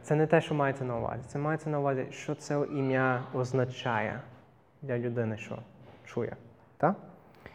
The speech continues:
Тому Ісус міняє ім'я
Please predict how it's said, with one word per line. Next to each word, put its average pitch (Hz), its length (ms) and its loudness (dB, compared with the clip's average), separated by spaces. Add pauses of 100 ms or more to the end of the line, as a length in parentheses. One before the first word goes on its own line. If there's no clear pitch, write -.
(180)
Тому 165 260 10
Ісус 180 500 2
міняє 151 680 6 (920)
ім'я 127 460 6